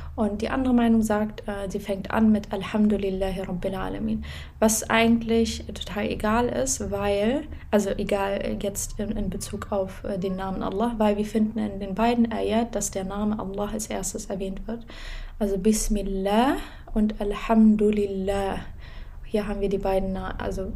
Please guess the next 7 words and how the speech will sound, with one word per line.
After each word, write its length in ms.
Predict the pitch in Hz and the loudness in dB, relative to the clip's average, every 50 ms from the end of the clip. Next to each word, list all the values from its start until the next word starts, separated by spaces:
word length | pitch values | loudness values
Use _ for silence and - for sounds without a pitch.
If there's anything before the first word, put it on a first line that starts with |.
| - - - - | -2 -2 -2 -2
äh, 380 | 233 233 220 226 247 247 254 - - - - - - | -2 -2 -2 -2 -2 -4 -4 -6 -4 -4 -4 -2 0
beide 260 | 214 214 208 202 202 | 2 2 2 2 0
Male 440 | 196 196 190 190 190 196 196 196 185 | -2 -4 -4 -4 -4 -4 -4 -4 -4
den 160 | 202 190 190 | -4 -4 -4
Namen 260 | 190 190 185 185 - - | -4 -6 -6 -8 -8 -8
Allahs, 440 | 208 196 190 190 190 185 180 - - - - - - - - - - - | -8 -8 -6 -6 -6 -6 -6 -8 -10 -12 -14 -16 -16 -18 -18 -18 -6 -2
der 360 | 214 196 190 190 190 202 202 | -2 0 0 -2 -4 -6 -6